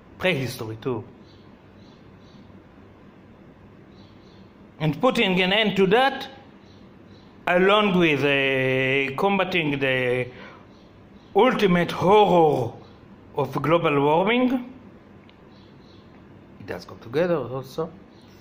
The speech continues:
due to the effect of animal agriculture. That's the, that's the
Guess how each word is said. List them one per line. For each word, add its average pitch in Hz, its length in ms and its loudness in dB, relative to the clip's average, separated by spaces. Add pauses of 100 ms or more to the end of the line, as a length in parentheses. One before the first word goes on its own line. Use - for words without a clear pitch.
(2750)
due 110 140 -8
to 110 180 -10
the 104 1040 -6
effect 120 500 -6
of - 360 -10
animal 113 360 -6
agriculture. 113 840 -6 (2250)
That's 160 480 -2
the, 165 200 -2 (2250)
that's 147 340 -4
the 165 260 -4